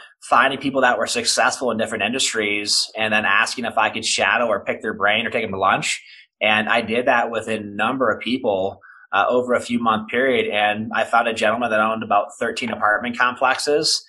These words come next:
And I literally said, you know, "I'll, I'll work for free. Can I just hang out with you or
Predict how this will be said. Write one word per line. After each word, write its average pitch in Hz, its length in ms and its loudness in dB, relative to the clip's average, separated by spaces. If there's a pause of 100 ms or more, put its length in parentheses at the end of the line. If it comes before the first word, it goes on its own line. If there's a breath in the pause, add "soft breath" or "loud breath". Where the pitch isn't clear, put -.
(300 loud breath)
And 110 220 0
I 120 160 2
literally 123 340 0
said, 110 400 2
you 107 60 -4
know, 101 240 -2
"I'll, 123 180 2
I'll 110 200 2
work 120 240 -2
for 113 120 -6
free. 123 360 -2
Can 110 120 -6
I 107 120 0
just 110 480 -4
hang 107 240 -2
out 110 120 0
with 113 140 -4
you 117 140 -2
or 98 280 0